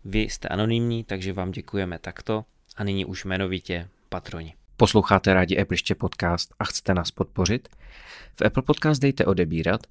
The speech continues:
nebo na Patreonu vyhledejte profil Appliště. Podporovatelé dostanou jako odměnu nesestříhaný a necenzurovaný podcast s bonusy navíc.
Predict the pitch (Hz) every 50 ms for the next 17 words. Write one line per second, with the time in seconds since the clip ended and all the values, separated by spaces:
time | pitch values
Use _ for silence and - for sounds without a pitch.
0 | _ - - - - - - 95 110 120 117 - - 90 - - 101 98 104 110
1 | 104 95 95 90 95 92 98 98 - 107 - - - - - - 104 - - -
2 | - 92 90 - - - - - _ _ _ _ _ _ _ - 101 95 - -
3 | - 113 117 110 110 110 - 113 110 113 107 95 - - - 104 101 101 98 98
4 | - - 98 - 101 95 95 92 85 78 78 80 80 - - 92 - - - 92
5 | 90 82 92 95 98 101 107 - - 85 85 90 95 - - 117 110 110 117 113
6 | 107 104 92 82 - - 78 - - - 95 95 98 95 87 92 90 98 - -
7 | 113 110 110 92 78 - - -